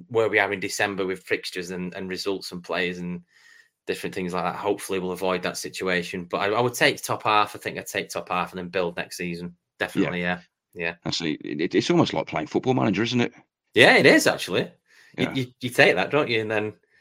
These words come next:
Speaker 1: sort of, sort of steady and then, then crack on
Speaker 2: And
Speaker 1: next
Speaker 2: then push
Speaker 1: season,
Speaker 2: on the next
Speaker 1: hopefully.
Speaker 2: season, yeah.
Speaker 1: Yeah, yeah, yeah, absolutely. <laughs>
Speaker 2: Uh, going back to, oh, we were talking about teams that have, have proper dropped. Um, Scunthorpe?
Speaker 1: Yes.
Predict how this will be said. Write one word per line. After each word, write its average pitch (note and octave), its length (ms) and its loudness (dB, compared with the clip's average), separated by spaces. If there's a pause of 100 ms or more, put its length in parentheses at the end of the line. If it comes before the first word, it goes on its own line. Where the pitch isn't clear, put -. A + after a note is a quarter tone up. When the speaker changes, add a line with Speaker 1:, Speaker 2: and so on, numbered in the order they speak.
Speaker 1:
sort E3 340 4
of, - 80 -10
sort F#3+ 220 6
of E3+ 220 2
steady C3 640 4 (300)
and G#2+ 180 -6
then, G#2+ 260 2 (720)
then A2+ 320 0
crack - 340 -2
on A#2 60 4 (100)
Speaker 2:
And G#2+ 80 0
Speaker 1:
next F#2 120 -4
Speaker 2:
then A2 100 0
push G2 80 4
Speaker 1:
season, G2 160 6
Speaker 2:
on F#2 80 6
the F#2+ 60 2
next - 140 -4
Speaker 1:
hopefully. F2+ 140 2
Speaker 2:
season, G#2 240 2
yeah. G2+ 160 2
Speaker 1:
Yeah, D4+ 160 8
yeah, D4+ 180 8
yeah, C#4+ 220 4
absolutely. C#3 560 -2
<laughs> - 40 -20 (300)
Speaker 2:
Uh, A2+ 320 4 (400)
going A#2+ 200 6
back C#3 160 2
to, A2+ 340 4 (200)
oh, F2 180 0
we F2 60 -4
were F#2+ 80 0
talking F2+ 300 2
about F2+ 120 0
teams F#2 260 2
that F#2 80 0
have, D#2+ 240 -6
have - 160 -6
proper F#2 300 0
dropped. - 560 -2
Um, F#2 240 0
Scunthorpe? D3 560 -2 (1200)
Speaker 1:
Yes. - 520 -2